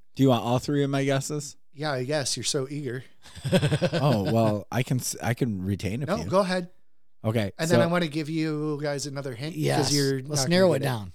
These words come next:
Speaker 1: Okay. Um, one is, uh,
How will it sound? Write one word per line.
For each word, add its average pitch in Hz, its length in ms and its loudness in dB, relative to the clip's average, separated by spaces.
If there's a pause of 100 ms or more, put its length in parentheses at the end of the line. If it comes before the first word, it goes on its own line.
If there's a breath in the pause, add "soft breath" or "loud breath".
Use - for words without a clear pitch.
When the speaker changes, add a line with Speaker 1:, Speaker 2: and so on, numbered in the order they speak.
(120)
Speaker 1:
Okay. 117 320 4 (540)
Um, 101 480 2 (460)
one 110 460 0 (140)
is, 92 460 -4
uh, 87 340 -6